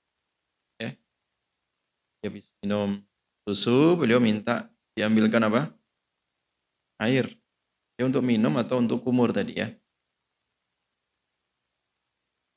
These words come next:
Jelas ya? Jadi ini jamaah sekalian ya, dari hadis-hadis yang sudah kita baca tadi,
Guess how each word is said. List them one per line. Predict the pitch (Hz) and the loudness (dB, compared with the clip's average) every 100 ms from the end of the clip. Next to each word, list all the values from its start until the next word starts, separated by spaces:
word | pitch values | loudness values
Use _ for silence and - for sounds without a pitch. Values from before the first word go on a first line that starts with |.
| _ | _
Jelas | 120 123 110 | 0 2 0
ya? | 110 - _ _ _ _ _ _ - | -4 -10 _ _ _ _ _ _ -6
Jadi | 117 160 135 - _ - | 0 0 -2 -8 _ -4
ini | 147 165 | -2 4
jamaah | 131 123 120 | 4 6 4
sekalian | 120 110 95 110 135 | 2 2 4 2 2
ya, | 104 151 - _ _ _ _ _ _ _ _ _ | 2 0 -4 _ _ _ _ _ _ _ _ _
dari | 113 113 | -4 0
hadis-hadis | 113 107 110 107 104 104 | 0 0 0 -2 -4 -6
yang | 107 104 101 110 - _ _ _ _ _ _ _ _ _ _ _ _ - | -4 -4 -4 -8 -16 _ _ _ _ _ _ _ _ _ _ _ _ -14
sudah | 92 104 101 98 92 _ _ _ _ _ - | -4 0 0 0 -4 _ _ _ _ _ -10
kita | 107 104 | -6 -2
baca | 98 101 | -2 -2
tadi, | 98 95 117 190 196 | -2 0 0 0 -4